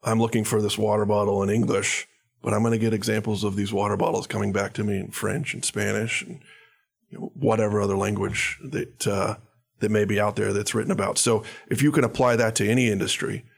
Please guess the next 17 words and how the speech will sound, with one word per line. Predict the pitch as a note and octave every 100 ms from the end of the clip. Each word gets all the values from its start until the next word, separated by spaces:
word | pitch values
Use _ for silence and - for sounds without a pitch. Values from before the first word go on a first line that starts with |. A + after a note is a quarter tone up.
| _ _
uh, | - -
if | G#2 -
you're | A2+ A#2+
starting | - A#2+ B2+ B2
your | A2 G#2
search, | - B2+ G#2 - - - _ _ _ _ _ -
uh, | G#2 G2+
with | A2 G#2+
a | G#2
normal | G#2 A2 G#2+ G#2 G2+ F#2+
search | - C3+ A#2+
engine, | G2+ G2+ G2+ F#2+ - -
you're | A2
missing | A2 A2+ A#2 G2+
half | G#2+ G#2+ -
the |
data. | G2 G#2 G2+